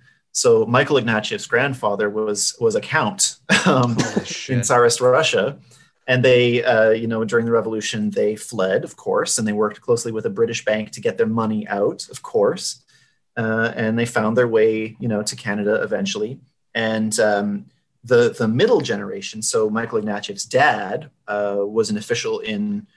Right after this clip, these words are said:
Speaker 1: the Canadian government. I think, uh, it must have been the Trudeau, I think the, the Trudeau government.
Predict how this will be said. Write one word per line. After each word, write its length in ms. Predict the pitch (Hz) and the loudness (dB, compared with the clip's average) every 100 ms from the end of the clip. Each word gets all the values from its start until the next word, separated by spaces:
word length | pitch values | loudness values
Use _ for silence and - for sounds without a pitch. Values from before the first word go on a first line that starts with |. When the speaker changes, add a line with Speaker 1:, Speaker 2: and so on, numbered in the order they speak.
| _ - | _ -10
Speaker 1:
the 60 | |
Canadian 300 | 117 113 107 | -2 0 0
government. 400 | 101 101 110 139 | -2 -2 -2 -4
I 40 | 117 | -8
think, 240 | 104 - 101 | -12 -10 -10
uh, 40 | |
it 180 | 110 - | -10 -8
must 180 | - - | -8 -4
have 40 | |
been 100 | 107 | -4
the 60 | 196 | -4
Trudeau, 640 | - 127 117 113 107 110 _ | -2 4 4 4 0 -6 _
I 60 | 123 | -14
think 100 | 120 | -12
the, 260 | 107 107 - | -12 -16 -16
the 140 | - | -10
Trudeau 320 | - 147 135 120 | -4 0 2 2
government. 420 | 110 110 117 | 0 -2 -4